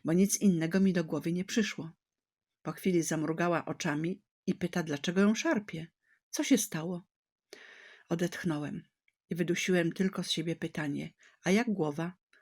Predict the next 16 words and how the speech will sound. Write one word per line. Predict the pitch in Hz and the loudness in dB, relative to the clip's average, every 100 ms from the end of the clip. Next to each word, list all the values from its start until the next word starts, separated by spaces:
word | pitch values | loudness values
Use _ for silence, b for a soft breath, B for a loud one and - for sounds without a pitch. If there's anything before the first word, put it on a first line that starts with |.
| b - | b 2
"O, | 392 269 190 208 | 6 6 6 6
nie | 320 277 | 6 8
boli." | 190 151 175 202 _ _ _ _ _ _ B B B - | 6 4 0 -2 _ _ _ _ _ _ B B B 0
"Irena, | 185 190 196 170 160 _ _ | 4 6 4 0 -6 _ _
powiedz | 226 220 202 202 190 - | 4 4 6 4 4 2
mi, | 180 185 | 2 2
co | 190 - 202 | 0 0 4
jej | 220 170 185 190 | 4 4 4 4
zrobiłem, | 196 185 175 170 156 170 175 _ _ B B | 2 0 -2 -4 -4 -8 -12 _ _ B B
bo | 185 | 4
jeszcze | 190 - 190 | 4 4 2
dotąd | 180 190 202 202 202 | 4 2 4 4 4
mnie | 196 160 | 2 0
trzęsie | - 185 180 - 185 | 2 2 2 -2 -6
w | |
środku." | - 180 - - 208 | -6 -8 -10 -16 -16